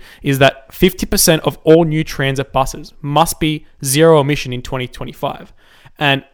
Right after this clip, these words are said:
a few classes of trucks must be zero emission in twenty twenty-four. And then that just increases to twenty thirty-five, um, based on the different classes. So that's gonna be very, very hard. Finally, the Biden administration has just moved a bill to put all road vehicles to non-ice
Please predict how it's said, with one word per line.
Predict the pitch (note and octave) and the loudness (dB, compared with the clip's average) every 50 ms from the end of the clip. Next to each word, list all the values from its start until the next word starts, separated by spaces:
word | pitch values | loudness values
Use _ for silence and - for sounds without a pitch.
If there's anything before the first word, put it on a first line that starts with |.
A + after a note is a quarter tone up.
| _ | _
a | - - | -8 -8
few | - - E3 E3+ | -4 -2 -2 -2
classes | - - - F3 E3 D#3+ - D3 C3+ | -2 0 2 4 4 4 2 0 -4
of | C3+ B2 | -4 -6
trucks | - - - - D#3 C#3+ A#2 - - - - - - - - | -6 -4 0 2 2 2 2 0 -4 -6 -6 -8 -10 -12 -6
must | C#3+ C#3+ C#3 B2 - | -2 -2 -2 -2 -2
be | - C#3 | -6 -8
zero | B2+ B2 C3 C3 | -6 -4 -2 -2
emission | B2+ C3+ C3+ - - B2+ | -2 -4 -6 -6 -8 -10
in | B2+ | -10
twenty | - - - C3 C3 | -8 -8 -8 -8 -8
twenty-four. | B2+ - B2+ A#2+ B2 - - E3+ F3 F#3+ G3 F#3+ - - _ _ _ _ - - | -8 -10 -12 -12 -12 -8 -4 0 0 2 0 -2 -4 -12 _ _ _ _ -10 -6
And | D3 C#3 | -4 -2
then | C#3 C#3 | 0 2
that | D3+ D3+ D3+ | 2 0 0
just | C3+ B2+ - | -2 -6 -8
increases | - C#3 - - D3+ C#3 B2 C3 B2 | -8 -8 -4 -4 -4 -4 -4 -6 -10
to | B2+ B2 | -12 -12
twenty | - - C#3+ C3 B2+ A#2+ - - _ _ _ | -10 -10 -8 -8 -8 -10 -12 -18 _ _ _
thirty-five, | - C3+ B2 B2 - - - D#3 D#3+ D#3+ E3 D#3+ - - - - _ _ _ - | -2 -2 -2 -2 -4 -2 0 2 4 4 2 0 -4 -10 -20 -20 _ _ _ -4
um, | C#3 C3 A#2+ A#2 A#2 - | -2 -2 -2 -4 -4 -2
based | C3+ B2+ B2+ - | -2 -2 -2 -4
on | C3+ B2+ | -8 -8
the | A#2+ | -10
different | A#2 G#3+ - C#3 A#2+ | -12 -12 -14 -14 -14
classes. | - - C3 - - - - - - | -12 -10 -10 -10 -10 -12 -12 -12 -8
So | - | -6
that's | C#3+ D3 - | -6 -6 -6
gonna | - D3 | -8 -8
be | C3+ B2+ | -8 -8
very, | B2 B2 C3+ C3 C3 C3 | -6 -4 -2 -2 -2 -2
very | B2 B2 A#2+ A#2+ | -2 -4 -6 -6
hard. | A#2 C3 A#2 - - - - - - - - - - - _ _ _ _ _ _ _ _ _ | -8 -8 -10 -10 -12 -14 -18 -18 -20 -20 -20 -20 -20 -20 _ _ _ _ _ _ _ _ _
Finally, | - - E3 F3+ G#3 G3 D#3 C#3 | -2 0 2 2 2 2 0 -2
the | C3 C3+ | -4 -2
Biden | - C#3+ C#3+ D3+ | -2 0 0 0
administration | D3+ C#3+ C3+ C3 C3 B2 - C3+ C3+ C3 - C#3 | 0 -4 -6 -6 -8 -8 -6 -6 -6 -6 -8 -10
has | C3 A#2+ | -12 -10
just | - C#3+ B2+ - | -10 -10 -8 -8
moved | C#3+ C3+ B2 C3 | -8 -10 -10 -10
a | |
bill | A#2+ - C3+ C3+ C3 B2+ B2+ - - - | -8 -4 -4 -4 -4 -4 -6 -10 -16 -20
to | - | -14
put | - - - - - _ _ _ | -12 -12 -12 -12 -14 _ _ _
all | - F3 F#3 G3+ G3+ F#3+ - - | -2 0 2 2 2 0 -2 -6
road | - C#3+ C#3+ D#3+ E3 D#3+ C#3 | -6 -2 0 2 2 0 -2
vehicles | B2 B2+ C#3+ D#3+ E3 - - C3+ - | -4 -4 -4 -4 -4 -6 -8 -8 -8
to | - - C3+ | -10 -12 -10
non-ice | C3 C3+ C#3+ D3+ D#3+ D#3 - - - D3+ D#3 C3 A#2 A#2 - - - - - - | -8 -4 -2 -2 -2 -2 -4 -4 -2 -2 -2 -2 -4 -8 -12 -12 -12 -14 -16 -20